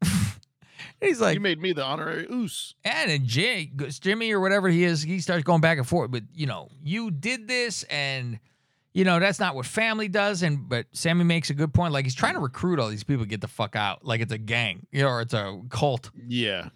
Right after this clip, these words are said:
Speaker 2: 'Cause
Speaker 1: Jim
Speaker 2: Jimmy says,
Speaker 1: Jones.
Speaker 2: "You turn on the family." Did he say, "You pulled the trigger"? Was that his
Speaker 1: Yeah, it's
Speaker 2: actual
Speaker 1: always,
Speaker 2: word?
Speaker 1: "You
Speaker 2: Yeah.
Speaker 1: pulled the trigger,"
Speaker 2: "You pulled
Speaker 1: yeah.
Speaker 2: the trigger. What choice did I have?" And then Sammy says, "Family doesn't make you prove your loyalty week after week.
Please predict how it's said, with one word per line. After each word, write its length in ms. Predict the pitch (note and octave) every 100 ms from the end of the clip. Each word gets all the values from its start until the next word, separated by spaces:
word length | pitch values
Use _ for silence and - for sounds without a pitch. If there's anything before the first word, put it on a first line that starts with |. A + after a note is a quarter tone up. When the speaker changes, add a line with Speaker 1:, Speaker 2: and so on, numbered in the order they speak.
| _
Speaker 2:
'Cause 100 | -
Speaker 1:
Jim 120 | C3 F3
Speaker 2:
Jimmy 120 | F#3+
says, 160 | D3+ D#3+
Speaker 1:
Jones. 340 | E3+ D#3+ D3
Speaker 2:
"You 60 | F#3
turn 120 | F3+
on 140 | C3+
the 60 | A#2+
family." 640 | - B2 A2+ A2+ A2+ A2 - _ - _ _
Did 120 | C3
he 60 | F#3
say, 180 | - G4+
"You 160 | G3+
pulled 240 | - A3 G#3+
the 80 | C#3+
trigger"? 360 | - D#3+ G#3
Was 160 | F3+ C3+
that 60 | D3+
his 60 |
Speaker 1:
Yeah, 140 | G#3 C#3
it's 100 | F3+ F#3
Speaker 2:
actual 60 | G#3+
Speaker 1:
always, 180 | G3+ D3
Speaker 2:
word? 40 |
Speaker 1:
"You 60 | D3
Speaker 2:
Yeah. 40 | B2
Speaker 1:
pulled 140 | C3+
the 60 | A#2+
trigger," 300 | B2 A2+ G#2+
Speaker 2:
"You 100 | G#2+
pulled 120 | G#2
Speaker 1:
yeah. 60 |
Speaker 2:
the 60 | G#2
trigger. 320 | - D#3+ A2+
What 200 | A2+ D3
choice 260 | - D#3 D#3
did 160 | -
I 80 | G2+
have?" 280 | G2+ G2 G2+
And 120 | F#2+
then 160 | F#2+ F#2+ - - - - _ _
Sammy 320 | - C#3+ C#3+
says, 240 | - A#2+
"Family 380 | - D3 F3 F3
doesn't 240 | D#3 C3
make 180 | B2 C3+
you 80 | B2
prove 340 | - - C#3+ A#2+
your 100 | G#2+
loyalty 420 | A#2 A2+ G2+ G2
week 280 | F2+ G2+ -
after 280 | F#2 - F#2+
week. 260 | F#2 F#2+